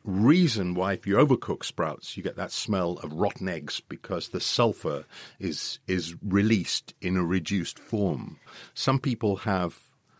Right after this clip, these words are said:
the gene that encodes, uh, a receptor, a sensor that interacts with sulforaphane and gives you the bitter taste. And other people are missing that gene, and so they don't taste it.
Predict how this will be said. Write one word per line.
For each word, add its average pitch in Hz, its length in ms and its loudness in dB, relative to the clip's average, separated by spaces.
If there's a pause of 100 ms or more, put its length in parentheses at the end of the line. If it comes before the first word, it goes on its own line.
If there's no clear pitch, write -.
(260)
the 87 160 2
gene 117 600 4 (380)
that 98 140 0
encodes, 87 920 0 (100)
uh, 87 280 -4 (120)
a 92 60 0
receptor, - 680 -4
a 82 100 -6
sensor 104 840 0 (360)
that 95 140 -2
interacts 95 720 0
with 78 160 -4
sulforaphane 123 920 0 (120)
and 90 240 -2
gives 92 240 -2
you 82 100 -4
the 73 120 -6
bitter 82 260 -6
taste. - 540 -6
And 87 160 -8
other 98 160 0
people - 480 -4 (140)
are 92 80 -2
missing 92 420 0
that - 180 -8
gene, 76 300 -10
and - 160 -8
so 92 120 -6
they 90 120 -4
don't 78 240 -8
taste - 340 -12
it. - 60 -20